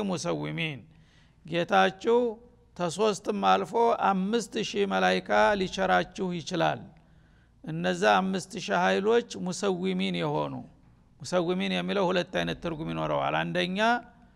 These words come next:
ሙዓሊሚና አንፉሰሁም ለነፍሳቸው ልዩ ምልክት ልዩ ሻራ ያላቸው ሆነው ማለት ነው። አረንጓዴ ጥምጣም ጠምጥመው ነበር የወረዱት ማለት ነው።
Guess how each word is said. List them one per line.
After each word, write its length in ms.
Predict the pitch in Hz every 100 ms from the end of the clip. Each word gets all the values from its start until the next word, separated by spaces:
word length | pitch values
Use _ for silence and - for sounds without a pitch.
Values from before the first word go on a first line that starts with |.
| _ _ _ _ _ _ _ _ _ -
ሙዓሊሚና 720 | 160 175 185 185 185 202 226 202
አንፉሰሁም 680 | 202 175 156 151 165 147 139 127 - - 156
ለነፍሳቸው 800 | 165 180 190 180 208 196 - 240 226
ልዩ 280 | 196 190 175 233
ምልክት 440 | 214 196 196 160 156
ልዩ 220 | 170 175 214
ሻራ 300 | 196 190 190 190
ያላቸው 580 | 175 175 170 160 185 156
ሆነው 340 | 160 160 160 175
ማለት 340 | 170 156 139
ነው። 120 | - 175 _ _ _ _ -
አረንጓዴ 420 | 165 185 185 190 180
ጥምጣም 400 | 180 175 185 180 185
ጠምጥመው 400 | - 175 180 175
ነበር 300 | 147 139 160 156
የወረዱት 640 | 156 151 147 143 143 - -
ማለት 300 | 165 139 127
ነው። 140 | -